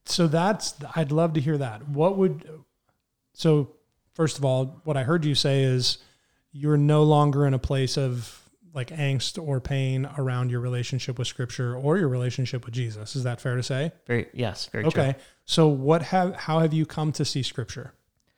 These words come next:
Speaker 2: <sighs> Well, I, I've come to see it more as, um, you know, definitely still inspired, but, uh, spoken through the human lens.
Speaker 1: Hmm.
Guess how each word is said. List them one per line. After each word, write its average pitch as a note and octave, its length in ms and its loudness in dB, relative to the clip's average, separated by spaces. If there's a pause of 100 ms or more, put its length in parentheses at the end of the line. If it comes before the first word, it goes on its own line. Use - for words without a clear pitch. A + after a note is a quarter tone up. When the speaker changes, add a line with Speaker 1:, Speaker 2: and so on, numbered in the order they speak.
(1080)
Speaker 2:
<sighs> C#3 300 2 (340)
Well, D#3 340 0
I, D3+ 160 6
I've D3 160 2
come E3 200 0
to D3 40 0
see C#3+ 200 0
it C3 100 0
more B2+ 400 0
as, A#2 380 -4
um, A2 400 -10 (1800)
you D3 80 0
know, C3+ 80 6
definitely C3+ 320 2
still C3 240 0
inspired, A#2 600 -2 (800)
but, G#2+ 320 0 (1400)
uh, G#2+ 320 -2 (500)
spoken B2 540 2
through A2 420 -2 (440)
the A#2 60 -2
human G#2 280 -2
lens. F#2+ 380 -10 (220)
Speaker 1:
Hmm. C3 180 -4